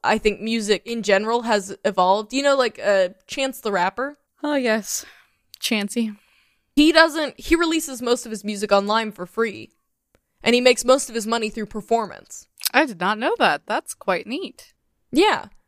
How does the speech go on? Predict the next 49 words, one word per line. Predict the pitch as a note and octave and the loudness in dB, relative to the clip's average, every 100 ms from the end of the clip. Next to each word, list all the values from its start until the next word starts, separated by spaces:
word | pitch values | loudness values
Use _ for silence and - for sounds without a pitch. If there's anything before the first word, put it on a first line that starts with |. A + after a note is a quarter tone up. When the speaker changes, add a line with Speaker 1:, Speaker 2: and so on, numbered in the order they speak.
| _ | _
Speaker 1:
And | - A3+ | 0 4
I'll | C#4 | 6
have | C#4+ C4+ | 6 2
to | C#4+ | 0
fact | D#4 E4+ F4 | -2 -2 -2
check | A3+ - | -6 -4
myself, | F3+ G3 D3 C#3+ | -6 -4 -4 -4
because, | - G#3+ A3 | -6 -6 -2
but | A#3+ | 2
I'm | B3 | 2
pretty | B3 E4+ C4+ | 2 0 0
sure | G#3 | -4
that's | F#3 F3 - | -4 -6 -4
correct, | B3+ A#3+ G3 | 0 0 0
'cause | A3+ | -4
I | A3+ | -2
remember | A#3+ C4 A#3+ | -2 -2 -4
hearing | C4+ C#4+ A3 | -2 -4 -2
that | |
and | F#3 | -4
I | |
was | G#3 | -4
like, | A#3+ - | -6 2
"Oh, | E4 B3 | 4 6
that | A#3+ | 4
way | B3+ | 0
you | A#3+ | -4
really | A3+ A3+ | -2 0
don't | G#3+ G#3 | 0 -2
even | G#3 | -2
have | G#3+ G3+ | -6 -6
to | G#3 | -4
worry | A3+ C#4+ | -4 -4
about | G#3+ F#3 | -4 -6
the | G3 | -4
whole | F3 | -4
piracy | - C#4 D4+ A#3 - F#3+ | -2 -2 0 -2 -8 -12
thing, | F3+ G#3 | -8 -8
because | A3 G#3+ G#3 | -6 -6 -8
the | G#3 | -8
music | A3 B3 B3 A#3 | -8 -6 -8 -8
is | G#3 | -8
just | A3 A3 | -4 0
out | D4 D4 | 2 0
there. | F3 | -4
You're | F#3 A3 | -4 -6
making | G#3+ G#3+ G#3+ | -6 -8 -8
money | G3+ G3+ G3 _ _ _ | -6 -8 -10 _ _ _
through, | A#3 G#3 F#3+ F3+ | -4 -2 -2 -4